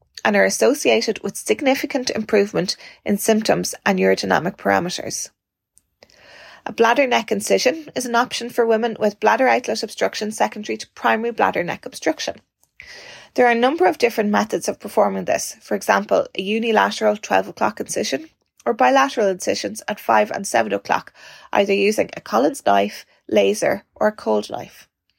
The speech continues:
By cutting open the hypertrophic bladder neck smooth muscle, there is decreasing resistance at the bladder neck. There is a risk of adverse events, including stress urinary incontinence,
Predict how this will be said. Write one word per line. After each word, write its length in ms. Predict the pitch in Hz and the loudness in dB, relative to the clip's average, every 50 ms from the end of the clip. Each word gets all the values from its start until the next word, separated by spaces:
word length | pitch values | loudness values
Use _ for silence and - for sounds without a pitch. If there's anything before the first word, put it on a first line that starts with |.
| _ _ _ _ _ - - _ _ _ - | _ _ _ _ _ -20 -20 _ _ _ 0
By 140 | - 233 226 | 2 2 2
cutting 360 | 226 - 294 - - 440 403 - | 2 2 2 2 2 -2 -4 0
open 380 | - 214 220 - 240 233 247 - | 0 0 0 0 -2 -4 -2 0
the 120 | - 220 | -2 0
hypertrophic 680 | - 220 220 214 - 233 - - 202 202 - - 190 - | 2 0 0 0 -2 -4 0 0 0 0 0 -4 -6 -2
bladder 300 | - 85 95 - 82 85 | 0 0 0 0 0 0
neck 240 | 85 90 151 - | 0 0 0 -2
smooth 320 | - - - - - - - | -8 -8 -4 -2 -2 -2 -2
muscle, 400 | - - - - 202 262 294 - - - - - - - - - | -4 -4 0 0 0 0 0 -2 -8 -18 -18 -18 -18 -12 -4 0
there 100 | 233 226 | 2 2
is 100 | 226 220 | 2 2
decreasing 560 | - - - - - 277 294 302 - 330 247 | -2 -6 -4 -2 0 0 0 0 -2 -2 -2
resistance 600 | 220 208 208 202 208 - - - 175 190 214 - - _ | -2 0 2 2 0 0 -2 -4 -4 -6 -6 -10 -8 _
at 140 | - 208 214 | -4 -4 -2
the 80 | - 196 | -4 -2
bladder 320 | - - - - - 104 | 0 0 0 2 0 0
neck. 400 | 202 - - - - - - - _ _ _ _ _ _ _ _ _ _ - - - - - _ | -2 -2 -4 -6 -10 -18 -20 -20 _ _ _ _ _ _ _ _ _ _ -20 -20 -20 -20 -12 _
There 140 | - 226 220 | 2 2 2
is 100 | 220 214 | 4 2
a 80 | 202 196 | 0 0
risk 300 | 196 214 262 294 - - | 2 2 2 2 2 0
of 120 | 339 - - | 0 0 2
adverse 420 | - 240 240 226 - 220 233 - - | 0 0 0 2 2 0 0 0 -4
events, 460 | 220 - - - 185 202 - - - - | -4 -2 -2 -2 -2 -4 -8 -14 -14 -12
including 540 | - 208 208 214 208 190 185 185 185 180 - - | -10 -8 -4 -2 -2 0 0 0 0 -2 -6 -10
stress 420 | - - - 214 220 247 - - | -8 -2 2 2 2 2 0 -2
urinary 280 | 285 269 254 233 208 190 | -2 -2 0 0 0 -2
incontinence, 720 | 185 208 - - 185 196 - - - 214 - - - - | -2 -2 -2 -2 -2 -2 -4 -6 -6 -6 -6 -6 -10 -14